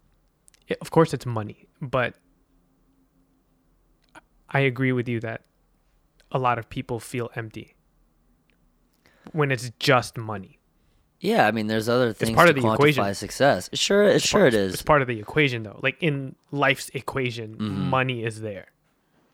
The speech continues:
Speaker 1: Like, you know, like, li-, if, if life was an equation, if it was like this plus this plus this plus that equals a good life,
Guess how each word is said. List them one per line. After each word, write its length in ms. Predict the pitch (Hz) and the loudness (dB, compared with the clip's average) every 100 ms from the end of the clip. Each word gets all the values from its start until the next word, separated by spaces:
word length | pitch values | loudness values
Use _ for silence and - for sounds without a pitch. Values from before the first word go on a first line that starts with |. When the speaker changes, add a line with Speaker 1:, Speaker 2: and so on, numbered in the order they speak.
| - | -10
Speaker 1:
Like, 160 | 120 | -8
you 60 | 120 | -8
know, 100 | 110 | -10
like, 180 | 107 131 | -10 -8
li-, 140 | 123 - | -6 -4
if, 200 | 135 - 143 | -8 -10 -14
if 200 | - 151 | -6 -2
life 160 | 175 180 | 2 2
was 120 | 180 | 2
an 120 | 165 | -2
equation, 400 | 160 - 147 135 | -4 0 0 0
if 120 | 131 123 | -4 -8
it 40 | |
was 140 | 131 | -8
like 140 | 120 120 _ _ _ | -8 -10 _ _ _
this 280 | 160 160 175 | 0 0 0
plus 360 | - - 160 - | -8 -4 -4 -2
this 300 | 139 127 - | -4 -4 -6
plus 300 | - 135 - | -8 -8 -8
this 300 | - 117 113 | -10 -12 -12
plus 300 | - 131 - | -12 -12 -6
that 320 | 151 131 113 - _ _ | -2 -2 -2 -12 _ _
equals 680 | - 147 - 127 120 113 - _ _ _ | -8 -8 -4 -4 -4 -6 -14 _ _ _
a 100 | 127 | -6
good 300 | 123 143 123 | -2 -2 -2
life, 440 | 120 110 - _ | -4 -10 -14 _